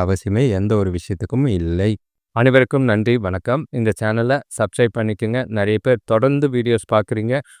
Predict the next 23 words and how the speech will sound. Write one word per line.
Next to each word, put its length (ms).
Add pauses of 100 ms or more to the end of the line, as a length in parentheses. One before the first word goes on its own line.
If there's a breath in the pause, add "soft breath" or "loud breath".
அது 200
ரொம்பவே 340
மகிழ்ச்சியா 500
இருக்கு. 260 (360 soft breath)
ஆ, 80 (140)
நோட்டிஃபிகேஷன்ஸ்ல 1040
வர, 220 (200)
உ, 200
நேரம் 440 (120)
பார்த்துட்டு 500
நீங்க 320
பார்க்கறது 420
நல்லது. 520
நிறைய 320
பேர் 220
டைரக்டா 500
சேனல்ல 420
வந்து 280
பார்க்குறீங்க. 440 (400)
நோட்டிஃபிகேஷன்ஸ் 800
வரா 220
மாதிரி 380
பார்த்தீங்கன்னா, 440